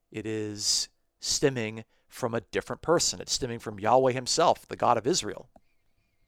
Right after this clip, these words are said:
Now, if the imagery of the branch implies a descendant, then this figure seems to be the son of Yahweh, which makes him the Son of God.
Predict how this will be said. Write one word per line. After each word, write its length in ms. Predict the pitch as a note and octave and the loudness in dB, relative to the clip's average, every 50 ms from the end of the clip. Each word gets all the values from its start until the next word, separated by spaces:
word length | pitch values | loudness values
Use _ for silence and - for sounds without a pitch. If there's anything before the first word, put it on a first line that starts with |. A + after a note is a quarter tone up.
| _ _ _ _ _ _ _ _ _ _ _ _ | _ _ _ _ _ _ _ _ _ _ _ _
Now, 300 | B2+ B2+ B2+ B2+ - - _ _ _ _ _ _ | -2 2 2 2 2 0 _ _ _ _ _ _
if 360 | - D#3+ F3 F3+ - - - - _ _ _ _ _ _ _ _ _ - | 2 2 4 2 2 -4 -12 -18 _ _ _ _ _ _ _ _ _ -8
the 140 | B2 C#3+ | -6 -6
imagery 460 | - - D3+ E3 D#3 - - D3+ D3 - | -4 -4 -2 0 0 0 0 -2 -2 -2
of 160 | C3 - - | -2 -2 -4
the 80 | C#3+ | -6
branch 680 | - - A#2+ B2+ D3+ D#3 C#3 B2 A2+ - - - - - - _ _ _ _ _ _ _ _ _ | -6 -2 0 2 2 2 2 0 -2 -2 -2 -2 -4 -6 -10 _ _ _ _ _ _ _ _ _
implies 640 | - C#3 C3 - - C#3 C3+ C3 B2+ B2+ B2 - - - | -6 -6 -6 0 2 4 6 6 6 6 4 0 -2 -2
a 220 | B2 B2 A#2 A2+ | -2 -2 -2 -4
descendant, 960 | G2+ - A#2 G2+ - - - - E3 G3 G#3 E3 A#2 G2 - - - - - _ _ _ _ _ _ _ _ _ _ _ _ _ _ _ _ _ _ _ _ _ _ _ | -4 -6 -4 0 0 0 2 4 2 2 2 0 -4 -4 -6 -8 -10 -12 -12 _ _ _ _ _ _ _ _ _ _ _ _ _ _ _ _ _ _ _ _ _ _ _
then 300 | - D3 F#3+ E3+ F3+ F#3 | 0 4 4 4 4 2
this 180 | D3 D3 - - | 2 2 2 2
figure 260 | - D#3 C#3 C#3 D3 | 2 0 0 0 -2
seems 360 | C#3 - - C#3+ C#3+ C#3 - - | -2 -2 -2 -4 -2 -2 -2 -2
to 60 | C3+ | -2
be 200 | A2 A#2 A#2+ C3 | -4 -4 -4 -4
the 240 | A#2+ B2+ D3 E3 D#3+ | -4 -4 -6 -2 0
son 600 | - - - - G#3+ B3+ G3+ B2 A2 G2 F#2+ - - _ _ _ _ _ _ | 0 2 2 4 4 4 4 2 2 -2 -6 -8 -10 _ _ _ _ _ _
of 220 | B2+ C#3 C3+ A#2 | 2 2 2 2
Yahweh, 500 | A#2 C3+ B2 A2 G2+ F#2+ G2+ A2 - F#2+ - - _ _ _ _ _ _ _ _ _ _ _ | 4 4 4 4 4 2 0 -2 -2 -4 -10 -16 _ _ _ _ _ _ _ _ _ _ _
which 200 | - D#3+ - - | -4 -2 -2 0
makes 220 | C#3+ D3 C3+ - D#3 | 0 0 0 0 -2
him 120 | D3+ D#3 | -2 -2
the 80 | C#3+ C3+ | 0 0
Son 220 | - - C3 B2+ | 0 0 0 -4
of 120 | B2 - | -4 -2
God. 320 | A#2+ A2 - - - - | 0 0 0 0 -2 -8